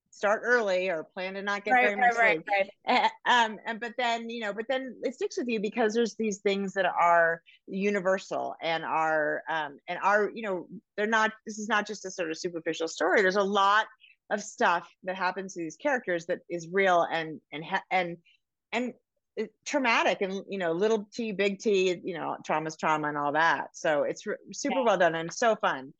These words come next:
Speaker 1: Um,
Speaker 2: Yeah.
Speaker 1: I want you to talk to us about the fact that you're not only, like, an incredible thriller writer, you're also, you have a rom-com coming out. And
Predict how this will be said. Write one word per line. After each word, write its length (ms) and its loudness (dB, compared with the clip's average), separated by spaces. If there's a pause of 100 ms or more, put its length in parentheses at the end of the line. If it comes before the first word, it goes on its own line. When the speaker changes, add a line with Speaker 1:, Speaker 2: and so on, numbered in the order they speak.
(340)
Speaker 1:
Um, 200 0 (180)
Speaker 2:
Yeah. 80 -16 (440)
Speaker 1:
I 100 4
want 340 2
you 180 0
to 80 -10
talk 220 0 (240)
to 80 0
us 140 -2
about 320 2 (440)
the 100 -4
fact 280 2
that 140 -4
you're 80 0
not 340 2
only, 460 -4 (180)
like, 220 0
an 100 -2
incredible 360 -2
thriller 280 4
writer, 240 4
you're 260 -2
also, 320 -2 (640)
you 140 0
have 100 2
a 140 2
rom-com 920 0 (880)
coming 280 2
out. 380 4 (140)
And 240 0